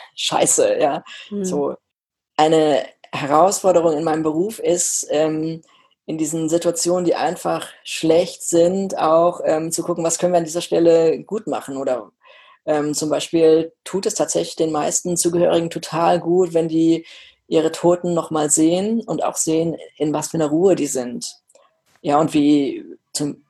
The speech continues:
Speaker 1: ja, wie schön die zum Teil auch sind und wie in, in, ja, ich sag immer, diese, wie, wie sehr die in Frieden sind, wenn sie dann, wenn sie dann gut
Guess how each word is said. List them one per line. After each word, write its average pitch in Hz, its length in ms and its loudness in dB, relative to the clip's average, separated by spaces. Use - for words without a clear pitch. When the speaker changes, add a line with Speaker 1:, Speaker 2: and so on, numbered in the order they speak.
Speaker 1:
ja, 156 340 -4
wie 160 100 -2
schön 190 300 2
die 240 100 2
zum - 200 -4
Teil 139 260 -2
auch 127 200 2
sind 143 440 -2
und 151 260 -4
wie 151 300 4
in, 151 360 -4
in, 139 140 -8
ja, 156 280 2
ich - 80 -6
sag - 180 2
immer, 151 180 0
diese, 147 240 -4
wie, 151 320 -4
wie 165 100 2
sehr 160 180 6
die 170 120 4
in 156 80 0
Frieden 185 360 -2
sind, 120 280 -8
wenn 127 140 -6
sie 113 80 -10
dann, 131 300 -8
wenn 147 160 2
sie 143 120 0
dann 147 520 0
gut 160 220 -2